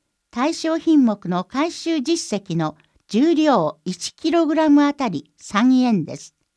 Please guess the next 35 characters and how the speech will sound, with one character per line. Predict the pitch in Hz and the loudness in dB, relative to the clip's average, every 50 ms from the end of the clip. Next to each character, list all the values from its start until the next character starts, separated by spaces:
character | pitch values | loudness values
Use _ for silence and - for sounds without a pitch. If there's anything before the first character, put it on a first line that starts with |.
| _ _ _ _ _ _ _ _ _ _ _ _ _ _ _ _ - | _ _ _ _ _ _ _ _ _ _ _ _ _ _ _ _ 0
登 | 208 214 214 | 2 2 2
録 | 226 226 226 202 208 | 2 0 0 -2 -2
方 | 196 226 202 208 | 0 0 0 0
法、 | 202 - 165 160 160 - _ _ _ _ _ _ _ _ _ _ _ _ _ - | 0 -4 -8 -8 -8 -10 _ _ _ _ _ _ _ _ _ _ _ _ _ -4
実 | 196 233 247 - - 339 | -4 -4 -4 -4 -2 0
施 | 330 | 2
前 | 330 330 320 277 214 | 2 4 2 2 0
に | 190 170 170 - _ _ _ _ _ _ _ | 0 -2 -6 -8 _ _ _ _ _ _ _
集 | - - - 269 339 359 320 | -14 -8 -6 -4 -4 -2 0
団 | 339 330 330 311 302 | 2 2 2 2 0
資 | - - 285 | -2 -2 -2
源 | 240 302 294 285 285 285 | 0 2 2 2 2 0
回 | - 269 285 349 339 | -2 -4 -6 -6 -6
収 | - - 320 320 320 277 | -8 -8 -6 -6 -6 -4
実 | 240 277 302 | -4 -6 -6
施 | 294 - - 262 | -6 -6 -6 -4
団 | 233 277 285 269 | -2 0 0 0
体 | 254 - 196 185 175 170 | 0 0 -4 -4 -4 -4
届 | - 214 180 233 285 285 - 269 254 | -6 -6 -4 -4 -4 -4 -4 -6 -6
書 | - - 214 196 151 | -4 -4 -2 -2 -2
を | 127 - _ _ _ _ _ _ _ _ _ _ | -4 -8 _ _ _ _ _ _ _ _ _ _
担 | - 233 247 262 | -4 -2 0 0
当 | 254 262 254 247 | 0 -2 -4 -4
課 | 240 226 208 | -4 -2 -2
に | 202 196 | -2 -2
提 | 196 233 226 262 | -2 -4 -6 -6
出 | - - 277 254 | -6 -8 -12 -12
し | - | -10
て | - 247 | -10 -10
く | 226 226 | -8 -6
だ | 220 214 | -6 -8
さ | 208 - 214 196 | -6 -8 -10 -10
い。 | 180 - _ _ _ _ _ _ _ _ _ _ _ _ _ _ _ _ _ _ _ _ - | -10 -12 _ _ _ _ _ _ _ _ _ _ _ _ _ _ _ _ _ _ _ _ 0
な | 262 285 254 170 | 0 2 0 0
お、 | - | -4